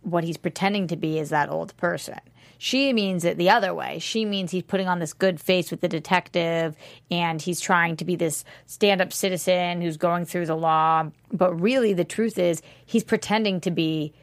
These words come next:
the devilish part of him. And so when he makes mistakes like that sex doll mistake,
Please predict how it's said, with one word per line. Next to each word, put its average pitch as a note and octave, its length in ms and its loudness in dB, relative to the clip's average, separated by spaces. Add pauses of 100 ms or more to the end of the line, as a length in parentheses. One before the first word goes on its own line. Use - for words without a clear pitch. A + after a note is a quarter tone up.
(280)
the F3+ 140 0
devilish E3+ 560 2
part D#3 240 -2
of - 140 -10
him. - 300 -8 (320)
And F3 480 0 (200)
so F3+ 240 0
when F3+ 240 0
he F3 160 -4
makes F3 320 -2
mistakes G3+ 640 0
like E3+ 240 0
that D#3+ 220 0
sex - 340 -4
doll D#3+ 240 -2
mistake, D#3+ 540 -6